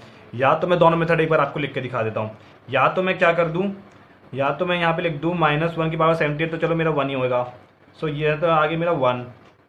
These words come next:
ठीक है, और थर्टीन बाय फ़ोर्टीन का मेरा remainder क्या आने वाला है, थर्टीन ही आने वाला है, क्योंकि फ़ोर्टीन जो है थर्टीन, थर्टीन जो है फ़ोर्टीन से छोटा है, तो वन प्लस थर्टीन मैंने कर दिया, वन प्लस थर्टीन क्या आया, फ़ोर्टीन आया। फ़ोर्टीन को मैं दोबारा फ़ोर्टीन से डिवाइड करूँगा, क्योंकि मेरा फ़ोर्टीन है, वो जो कि बराबर है।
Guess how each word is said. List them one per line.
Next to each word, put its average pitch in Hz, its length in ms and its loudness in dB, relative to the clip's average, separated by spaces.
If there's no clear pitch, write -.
ठीक 165 240 -4
है, 180 180 0
और 135 180 -2
थर्टीन 165 400 2
बाय 180 100 6
फ़ोर्टीन 170 360 -2
का 170 80 2
मेरा 175 160 4
remainder 170 360 2
क्या 170 160 4
आने 170 120 2
वाला 175 160 4
है, 180 120 2
थर्टीन 156 300 -2
ही 180 80 2
आने 175 140 4
वाला 170 180 2
है, 165 60 0
क्योंकि 156 200 -6
फ़ोर्टीन 156 340 -4
जो 156 100 0
है 151 120 2
थर्टीन, 151 360 -2
थर्टीन 151 220 0
जो 156 80 0
है 151 60 0
फ़ोर्टीन 147 220 -4
से 151 100 -4
छोटा 151 260 -2
है, 156 180 -2
तो 135 60 -2
वन 139 180 2
प्लस 156 280 -2
थर्टीन 139 280 0
मैंने 131 180 -2
कर 127 180 -2
दिया, 123 280 -4
वन 147 160 2
प्लस 165 200 0
थर्टीन 160 260 -2
क्या 165 120 0
आया, 170 140 2
फ़ोर्टीन 135 360 -6
आया। 120 220 -2
फ़ोर्टीन 147 340 -2
को 170 80 0
मैं 156 280 2
दोबारा 143 240 2
फ़ोर्टीन 160 280 -2
से 160 80 -2
डिवाइड 156 260 2
करूँगा, 160 200 -2
क्योंकि 147 180 -6
मेरा 151 160 -4
फ़ोर्टीन 160 380 -4
है, 151 140 -2
वो 135 160 -4
जो 139 100 -8
कि 143 100 -8
बराबर 156 400 2
है। 165 160 -2